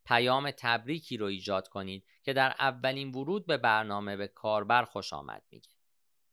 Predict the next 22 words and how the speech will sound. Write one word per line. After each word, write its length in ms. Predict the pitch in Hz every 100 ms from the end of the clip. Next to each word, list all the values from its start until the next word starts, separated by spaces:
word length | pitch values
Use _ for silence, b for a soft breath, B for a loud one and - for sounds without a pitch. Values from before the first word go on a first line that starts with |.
| _
شمارهٔ 440 | - 104 98 98
سه، 460 | 98 - 123 123 123 _ _
راه 300 | 117 120 120
اندازی 500 | 117 117 117 110 110
یا 180 | 131 135
آموزش 520 | 117 113 107 104 104
گام 480 | 101 101 113 117 123
به 100 | 120
گام 340 | 117 156 175 156
محصول 460 | 127 113 - 113
رو 100 | 104
توسعه 460 | 95 87 82 69 58
بدید. 320 | - - - _ _ _ _ _ _ _
شمارهٔ 380 | - 113 101 101
چهار، 580 | - 107 107 120 123 120 _ _ _ _ -
بنرها 560 | 120 117 110 107 123
و 80 | 117
پاپاپ 480 | - 113 107 110 -
هایی 240 | - 160
رو 80 | 135
ایجاد 380 | 98 87 98 90
کنید 420 | - 95 92 90